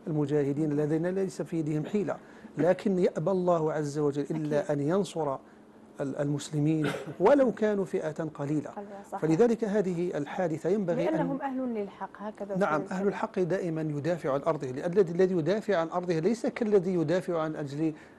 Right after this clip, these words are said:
Speaker 1: مال أو شيء من
Speaker 2: صحيح.
Speaker 1: الدنيا. فيستميت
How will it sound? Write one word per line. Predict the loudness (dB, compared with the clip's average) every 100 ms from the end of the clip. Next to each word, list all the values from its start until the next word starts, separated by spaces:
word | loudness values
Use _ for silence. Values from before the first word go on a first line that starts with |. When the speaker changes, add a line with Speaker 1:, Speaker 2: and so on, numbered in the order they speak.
| -8
Speaker 1:
مال | 2 4 6 4 0
أو | 0 0 -2
شيء | -2 -4 -2 0
من | 0
Speaker 2:
صحيح. | 0 -2
Speaker 1:
الدنيا. | -2 -2 -4 -8 -18 -20 -20
فيستميت | -4 2 2 2 2 0 4 6 6 2